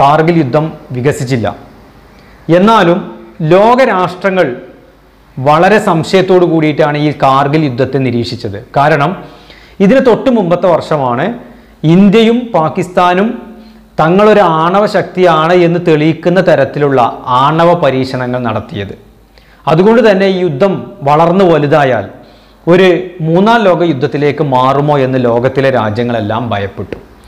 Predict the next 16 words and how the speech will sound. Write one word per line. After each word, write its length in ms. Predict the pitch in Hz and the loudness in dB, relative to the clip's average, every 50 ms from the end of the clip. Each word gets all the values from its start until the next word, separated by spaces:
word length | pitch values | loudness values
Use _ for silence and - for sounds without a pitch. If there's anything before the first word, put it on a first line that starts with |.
| - - - - - - - 147 | -20 -20 -20 -20 -10 -4 -2 0
അതുകൊണ്ട് 300 | 147 185 202 208 208 208 190 170 | 2 4 4 4 2 2 2 0
തന്നെ 200 | 156 151 175 214 233 220 143 139 | 0 -2 -4 -4 -6 -6 -4 -2
ലോകരാജ്യങ്ങൾ 720 | 185 156 175 180 202 190 175 156 139 123 143 143 147 156 190 226 - - - - - - - - - 123 120 131 | 0 0 2 2 2 0 0 0 -2 -4 -4 -4 -2 -2 -4 -4 -8 -12 -20 -20 -20 -20 -20 -20 -12 -4 0 0
വളരെ 320 | 143 165 190 196 214 208 - 185 | 2 2 4 2 2 2 0 -2
സംശയത്തോടു 540 | 160 139 - - 185 180 180 170 160 156 151 135 | -4 -4 -2 -2 -2 0 0 0 -2 -2 -2 -2
കൂടി 220 | 139 135 131 135 151 165 170 - - - - 143 | -2 -2 -2 -4 -4 -6 -8 -12 -12 -8 -6 -6
ഈ 40 | 139 - - | -4 -2 -2
കാർഗിൽ 400 | 135 123 131 139 143 143 151 156 147 | 0 0 2 2 2 0 0 0 0
യുദ്ധത്തെ 400 | 127 113 131 117 101 - 127 123 123 123 123 - - | 0 -2 -4 -4 -4 -4 -4 -4 -4 -6 -10 -12 -12
നോക്കിക്കണ്ടു. 520 | 117 110 107 123 110 - 101 95 92 90 98 - - - - - - - - - - _ - - - - - - - 147 156 | -12 -8 -8 -8 -8 -6 -8 -8 -10 -12 -16 -18 -20 -20 -20 -20 -20 -20 -20 -20 -20 _ -20 -20 -20 -20 -18 -8 -2 0 2
എന്തായാലും 500 | 170 185 190 180 170 156 147 165 202 220 - - - - - - - - | 4 4 4 4 4 2 2 0 -2 -4 -8 -16 -20 -20 -20 -6 -2 0
പാകിസ്ഥാൻ 460 | 156 - - - 208 - - 202 202 - | 0 0 0 -4 -4 -2 0 0 0 0
സൈന്യത്തെ, 420 | 185 165 160 151 151 139 - 156 139 127 - - - - | 0 0 0 0 -2 -2 -2 -2 -2 -2 -4 -8 -10 -4
പാകിസ്ഥാനിലെ 560 | - 147 156 - 202 180 - 196 180 175 175 180 165 | 0 0 0 0 -2 -2 0 0 0 2 2 2 2
നുഴഞ്ഞുകയറ്റക്കാരെ 880 | 160 160 165 180 196 214 196 185 160 131 135 131 - 135 123 120 110 104 - - - - - - - - - - - - - - - - | 2 2 2 2 2 2 2 2 0 0 -2 -2 -2 -2 -2 -2 -2 -6 -10 -12 -18 -20 -20 -20 -20 -20 -20 -20 -20 -20 -20 -20 -10 -4
ആ 0 | - | 0